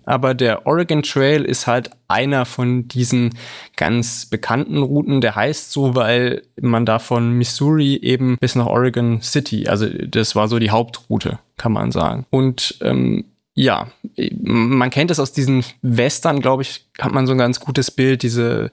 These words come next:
äh, Reisegruppen mit den Planwagen, die halt versuchen, dann durch schweres Gelände sich neue Siedlungsplätze zu, zu finden. So, das ist so das Bild, das man da, ähm,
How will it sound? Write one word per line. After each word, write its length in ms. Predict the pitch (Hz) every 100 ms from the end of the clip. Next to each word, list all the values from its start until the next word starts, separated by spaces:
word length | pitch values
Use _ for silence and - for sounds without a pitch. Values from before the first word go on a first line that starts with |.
| -
äh, 220 | - - -
Reisegruppen 920 | - 139 139 131 - 143 143 131 127
mit 200 | 123 123
den 320 | 117 120 120
Planwagen, 1080 | - 98 113 127 107 110 117 120 123 120 120
die 480 | 123 127 127 127 -
halt 300 | - 113 120
versuchen, 600 | - 120 - 135 139 123
dann 640 | 120 117 117 123 113 92 -
durch 380 | 135 135 -
schweres 420 | - 107 113 123 -
Gelände 640 | 117 104 123 120 117 113 -
sich 340 | 127 123 -
neue 340 | 123 117 117 113
Siedlungsplätze 960 | 127 120 104 - - 90 - - - - - _
zu, 380 | - - - 127
zu 200 | - 123
finden. 500 | - 117 - - 123
So, 140 | - 135 127
das 160 | 120
ist 120 | 123 -
so 160 | 110
das 180 | 110 -
Bild, 240 | 131 127
das 120 | 120 117
man 180 | 110
da, 460 | 101 98 98 50 50
ähm, 260 | 50 113